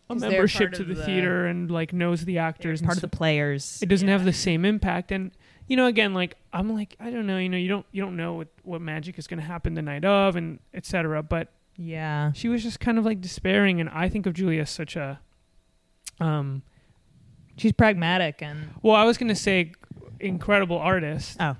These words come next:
Speaker 1: <laughs> Like, a person who's so,
Speaker 2: Incredible.
Speaker 1: so, uh,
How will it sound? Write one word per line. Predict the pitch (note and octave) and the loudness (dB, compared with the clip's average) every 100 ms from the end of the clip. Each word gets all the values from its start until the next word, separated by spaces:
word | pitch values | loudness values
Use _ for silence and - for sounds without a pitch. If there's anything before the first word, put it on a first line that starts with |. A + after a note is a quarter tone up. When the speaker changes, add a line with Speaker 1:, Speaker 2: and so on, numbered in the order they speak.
| - | -4
Speaker 1:
<laughs> | - - | 2 4
Like, | F3+ E3 D#3+ - | 6 4 0 -4
a | |
person | E3+ F3+ - F3 | -2 -2 -2 -6
who's | D#3+ - | -6 -4
so, | F3 E3 D#3 D3+ | -2 0 -2 -4
Speaker 2:
Incredible. | - D#3+ - - | -8 -14 -14 -12
Speaker 1:
so, | - - F3+ F3 E3 D#3+ - | -4 2 4 4 2 -4 -6
uh, | F#3+ D#3 D#3 F3+ F3+ | -8 -6 -6 -8 -8